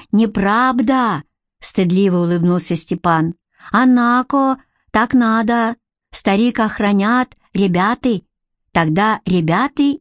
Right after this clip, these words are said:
нету болеть». Сытые дети тихо сопели, лежа в люльке валетом. Марии, два месяца назад убитой страшным известием,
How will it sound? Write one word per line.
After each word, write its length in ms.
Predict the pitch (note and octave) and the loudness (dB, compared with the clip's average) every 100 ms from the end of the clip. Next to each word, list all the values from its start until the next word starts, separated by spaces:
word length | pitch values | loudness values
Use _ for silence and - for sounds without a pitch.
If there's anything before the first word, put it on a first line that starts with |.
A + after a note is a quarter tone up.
| - | -2
нету 400 | E3 F#3+ A3+ B3 | 0 0 0 0
болеть». 580 | A3 G3+ F#3+ A#3+ - - _ _ _ _ _ _ _ _ _ _ _ _ _ | 0 0 -2 -4 -6 -20 _ _ _ _ _ _ _ _ _ _ _ _ _
Сытые 560 | - - F4 D#4+ C#4 A#3+ | -12 -4 -2 0 2 2
дети 580 | E3+ G#3+ C#4+ - A#3+ - _ _ _ | 2 0 0 -2 -4 -4 _ _ _
тихо 420 | - D4+ D4+ B3 A#3+ | -2 -2 -2 -4 -4
сопели, 800 | - G#3+ G#3+ F3+ F#3 F3+ F3+ - _ _ _ - | -4 -4 -2 -2 0 -2 -4 -8 _ _ _ -4
лежа 400 | D#3+ B3 D4 B3 | 0 2 2 0
в 60 | G#3+ | 0
люльке 480 | F#3 A3 A3 - F#3 | 0 0 0 -2 0
валетом. 720 | F#3 E3+ F3 E3+ D#3+ D#3 - _ _ _ _ - - - | 0 0 -2 -2 -4 -4 -6 _ _ _ _ -18 -12 -2
Марии, 680 | F#3 G3+ G3+ B3 A3+ F3+ E3+ | 0 2 2 2 2 0 -2
два 240 | E3 G3+ | -2 0
месяца 540 | A3 B3 A#3 G#3+ - | 0 0 -4 -6 -4
назад 540 | G3 F#3+ F3 F#3+ F#3 - | -2 -2 -2 -4 -4 -6
убитой 440 | D#3+ F#3 F#3 E3 | -4 -4 -4 -6
страшным 600 | - - F3 F3+ - D#3+ | -6 -4 -2 -2 -2 -2
известием, 720 | D#3 E3+ G#3+ G3 - D#3 D#3+ | 0 -2 -2 -4 -8 -6 -6